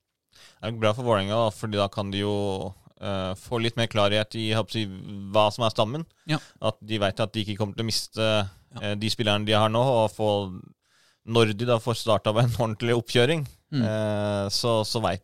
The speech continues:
Speaker 1: de liksom hvilke spillere som skal være med, eh, der, pluss de som du eventuelt henter inn, da. Men da er du liksom ikke i den frykten for å miste noen.
Speaker 2: Ja.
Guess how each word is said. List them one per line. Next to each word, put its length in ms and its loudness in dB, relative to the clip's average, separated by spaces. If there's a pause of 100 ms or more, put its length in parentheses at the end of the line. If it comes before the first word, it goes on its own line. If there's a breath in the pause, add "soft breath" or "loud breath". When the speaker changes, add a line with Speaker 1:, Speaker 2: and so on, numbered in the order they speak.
Speaker 1:
de 220 -2
liksom 380 -4
hvilke 260 -6
spillere 320 -4
som 140 -6
skal 240 -2
være 20 -8
med, 220 -2 (680)
eh, 200 -2
der, 160 4 (100)
pluss 520 -2
de 160 -4
som 140 -4
du 80 2
eventuelt 440 2
henter 260 -2
inn, 140 -2
da. 140 0
Men 180 -4
da 240 4
er 40 -4
du 80 -6
liksom 220 -4
ikke 160 -6
i 20 -2
den 200 -2
frykten 360 -10
for 100 -4
å 60 -2
miste 320 -8
noen. 160 -6 (200)
Speaker 2:
Ja. 100 -4